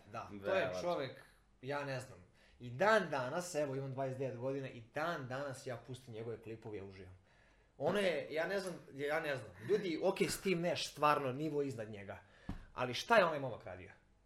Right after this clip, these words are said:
Speaker 1: Ono je
Speaker 2: Virtuozno.
Speaker 1: ono je poezija. Ja ne znam da će se ikad u životu pojaviti neko kao on. Kapiram da neće.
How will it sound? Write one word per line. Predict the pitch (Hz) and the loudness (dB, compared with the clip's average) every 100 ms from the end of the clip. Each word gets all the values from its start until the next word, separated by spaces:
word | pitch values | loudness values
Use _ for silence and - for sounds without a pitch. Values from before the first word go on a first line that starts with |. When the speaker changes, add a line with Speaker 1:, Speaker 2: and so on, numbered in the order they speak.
| _ | _
Speaker 1:
Ono | - 143 156 | -4 -2 0
je | 143 127 - | 0 -2 -4
Speaker 2:
Virtuozno. | 110 117 104 - 104 185 | -2 -2 -2 0 4 6
Speaker 1:
ono | 247 | 6
je | 202 - 165 | 6 2 10
poezija. | 185 196 156 113 98 | 12 12 12 0 -2
Ja | 117 | 0
ne | 160 196 | 2 4
znam | 185 160 | 4 4
da | |
će | 175 170 | 4 2
se | - - | -2 0
ikad | 269 269 196 | 0 6 6
u | 165 | 6
životu | 151 165 190 190 135 | 2 4 4 4 -2
pojaviti | 139 135 143 147 147 117 - | 0 2 2 0 -4 -10 -8
neko | 131 135 131 | -4 -4 -4
kao | 110 107 92 | -8 -10 -10
on. | 90 - _ _ _ _ _ _ | -14 -20 _ _ _ _ _ _
Kapiram | 170 170 165 | 2 4 2
da | 135 | 0
neće. | 113 - | -4 -10